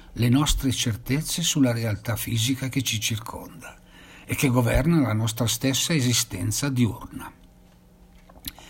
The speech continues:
Quella notturna, onirica, viola le regole logiche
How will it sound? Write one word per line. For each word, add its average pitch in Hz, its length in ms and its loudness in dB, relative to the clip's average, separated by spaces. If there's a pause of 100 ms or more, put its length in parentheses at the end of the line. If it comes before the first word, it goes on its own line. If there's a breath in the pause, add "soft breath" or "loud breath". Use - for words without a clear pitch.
(640 loud breath)
Quella 127 260 2
notturna, 135 800 4
onirica, 120 760 2 (460 loud breath)
viola 139 500 4
le 107 180 2
regole 110 480 2 (140)
logiche 107 720 0